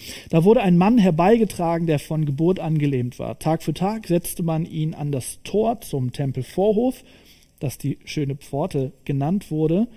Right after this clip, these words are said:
Und dort sollte er bei den Tempelbesuchern um eine Gabe betteln. Der Mann sah Petrus und Johannes an, als sie gerade in den Tempel gehen wollten,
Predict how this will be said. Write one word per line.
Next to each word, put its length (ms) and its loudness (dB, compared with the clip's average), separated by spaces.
Und 100 0
dort 240 4
sollte 300 4
er 80 0
bei 100 0
den 160 0
Tempelbesuchern 1080 -2
um 120 -6
eine 220 -4
Gabe 400 -6
betteln. 480 -10
Der 100 4
Mann 220 6
sah 140 6
Petrus 400 2
und 120 -4
Johannes 360 0
an, 280 0
als 160 0
sie 80 -4
gerade 300 -2
in 80 -2
den 140 -2
Tempel 280 -2
gehen 260 0
wollten, 440 0